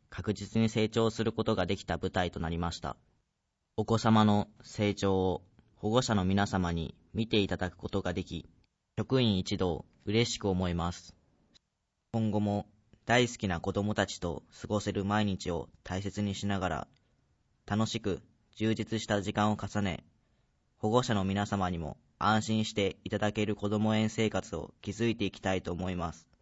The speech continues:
文、大麻聖火子ども園。キッズフェスタで子どもたちが舞台にいる姿の写真が二枚あります。ここまでの担当は深瀬でした。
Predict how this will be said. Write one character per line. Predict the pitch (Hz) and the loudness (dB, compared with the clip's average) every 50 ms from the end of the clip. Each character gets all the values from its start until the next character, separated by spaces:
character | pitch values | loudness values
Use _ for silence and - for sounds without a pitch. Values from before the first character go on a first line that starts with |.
| _ _ _ _ _ _ _ _ _ _ - _ _ _ _ _ _ _ _ _ _ _ _ _ - | _ _ _ _ _ _ _ _ _ _ -20 _ _ _ _ _ _ _ _ _ _ _ _ _ 0
文、 | 117 120 107 85 - - - _ _ _ _ _ _ _ _ _ _ _ | 2 2 2 0 -2 -8 -18 _ _ _ _ _ _ _ _ _ _ _
大 | - 101 107 113 | -4 -2 0 2
麻 | 110 110 113 | 2 0 0
聖 | - - 117 113 | 2 2 0 2
火 | 113 110 107 | 2 0 -2
子 | - 107 | 0 0
ど | 113 107 | 2 2
も | 110 107 101 | 2 2 2
園。 | 80 - - - - - _ _ _ _ _ _ _ _ _ _ _ _ _ _ _ _ _ - - _ _ | 0 -2 -6 -14 -20 -20 _ _ _ _ _ _ _ _ _ _ _ _ _ _ _ _ _ -20 -20 _ _
キ | - 113 | -2 -2
ッ | 107 - | -2 -2
ズ | - 117 120 | -2 -2 0
フ | - 143 | 2 2
ェ | 123 | 0
ス | - - | 0 2
タ | - 104 90 | 2 2 2
で | 90 87 - - - - - - _ | 2 0 -2 -4 -8 -18 -20 -20 _
子 | - - 104 | -4 -2 2
ど | 95 110 | 4 6
も | 113 117 110 | 4 6 4
た | 113 107 | 4 2
ち | - - 90 | 2 -2 -2
が | 90 82 76 - - _ _ _ _ _ | -2 -2 -2 -2 -6 _ _ _ _ _
舞 | - 113 110 | -2 2 6
台 | 117 117 113 104 92 | 8 8 8 8 6
に | 82 78 | 4 2
い | 90 | 0
る | 101 95 | 0 0
姿 | - - 104 98 92 - 95 | 0 0 0 0 2 2 0
の | 90 85 | -2 -2
写 | 87 - 90 | -2 -4 -6
真 | - - 95 92 92 | -4 -2 0 0 0
が | 87 92 90 - - - - _ _ _ | 0 0 0 -2 -4 -10 -20 _ _ _
二 | 98 107 113 | 2 4 6
枚 | 113 107 98 85 - | 6 6 4 4 0
あ | - | -2
り | 90 90 85 | -4 -4 -4
ま | 87 87 87 | -4 -6 -6
す。 | - - - _ _ _ _ _ _ _ _ _ _ | -8 -10 -18 _ _ _ _ _ _ _ _ _ _
こ | - 123 | 2 4
こ | 131 | 8
ま | 131 123 | 8 8
で | 113 113 101 | 8 8 6
の | 92 90 | 4 2
担 | - 98 98 95 95 | 2 2 0 0 2
当 | 98 101 98 95 | 2 2 2 4
は | 95 95 95 92 - - - _ | 6 6 6 4 2 0 -8 _
深 | _ - 117 - 120 113 | _ -2 4 4 4 4
瀬 | - 101 | 4 2
で | 95 92 | 0 0
し | - - | 0 -2
た。 | - 90 80 - | -4 -4 -4 -4